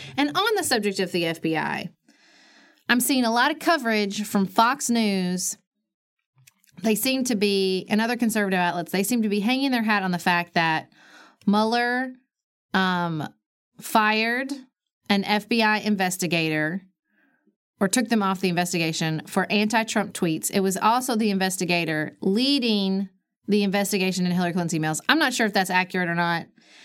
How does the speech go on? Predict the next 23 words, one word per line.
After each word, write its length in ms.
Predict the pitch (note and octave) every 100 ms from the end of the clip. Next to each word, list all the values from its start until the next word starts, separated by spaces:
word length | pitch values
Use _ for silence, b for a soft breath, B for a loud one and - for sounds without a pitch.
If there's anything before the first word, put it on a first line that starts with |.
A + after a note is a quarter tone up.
| B B B B _ B3
but 540 | G#3+ A#3 A3+ G#3+ - - _ _ _ _ _ _ _ _
I, 60 | A#3 - -
I 140 | C4 -
just 800 | - C#4 D4+ D#4+ D#4 - - - _ _ _ - -
think 260 | A#3+ A3
it 180 | A#3 -
is 600 | F#3 F3 E3 E3+ - - - _ _ _ _ _ _ _ _ _ -
so 840 | - - B3+ B3 B3 C4 C#4 D4+
hilarious 640 | B3+ A3+ G3+ F#3+ F#3 F#3 -
and 120 | F#3
ironic 640 | F3 D#3+ D3+ - - - _ _ b b b b b
that 200 | A3 G#3+
what 320 | A3 D#4 D#4
you 140 | F4+ F4
want 280 | C#4+ D4+ C#4+
me 140 | C#4
to 140 | C4+
believe 680 | A3 G#3+ G3 D#2+ - - - - _ - _ _ _ _
is 240 | G#3+ G#3 G3
that 360 | F#3 D#3+ - _ _ _ -
we 420 | F3 F#3+ D4 G4
can't 380 | - A#3+ G3 G#3+
trust 840 | - G#3+ G3 C3+ - - -